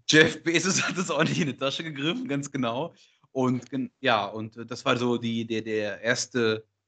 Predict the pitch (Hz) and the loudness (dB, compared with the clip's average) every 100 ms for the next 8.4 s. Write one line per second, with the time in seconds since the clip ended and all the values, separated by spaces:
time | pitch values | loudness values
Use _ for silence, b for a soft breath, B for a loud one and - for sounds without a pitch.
0 | _ _ - 101 101 - _ _ 123 127 | _ _ -20 -16 -18 -20 _ _ -2 0
1 | 139 131 131 - 123 - 117 113 110 107 | 2 0 -2 -8 -4 0 2 2 2 0
2 | 104 104 101 98 101 107 - 107 98 120 | 0 0 -2 -6 -8 -12 -14 -8 0 2
3 | 147 147 147 147 _ _ _ 113 117 110 | 4 4 4 0 _ _ _ -4 -2 -2
4 | 113 127 - 127 117 127 123 135 139 131 | -2 -4 0 0 2 4 4 4 4 4
5 | 127 123 110 - 135 135 131 - 120 117 | 6 4 2 -2 2 4 4 2 0 0
6 | 120 117 117 107 - 113 113 110 107 110 | -2 0 -2 -4 -6 -4 -4 -6 -8 -8
7 | 107 - 139 156 147 139 139 135 113 117 | -10 0 2 4 4 2 2 0 2 4
8 | 156 - 143 139 | 4 4 2 0